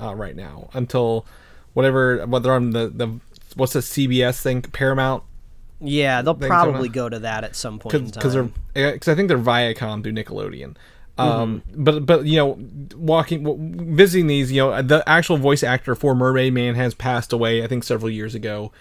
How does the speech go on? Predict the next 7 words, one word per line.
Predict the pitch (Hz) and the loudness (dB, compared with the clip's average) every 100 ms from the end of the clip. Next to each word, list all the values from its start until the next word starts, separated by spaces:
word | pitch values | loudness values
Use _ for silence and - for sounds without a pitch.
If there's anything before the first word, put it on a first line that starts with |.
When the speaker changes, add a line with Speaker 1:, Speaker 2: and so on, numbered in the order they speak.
| - - - | -20 -20 -8
Speaker 2:
Mm, | 147 | -4
Speaker 1:
Um, | 113 147 139 | -2 -2 -2
Speaker 2:
oh, | 147 160 165 156 | 2 4 4 2
yeah, | 156 156 | 2 2
yeah, | 147 147 143 | 2 0 0
yeah. | 135 139 135 117 101 101 131 123 | -2 -2 -2 -2 -4 -2 0 0
Speaker 1:
um, | 113 | -2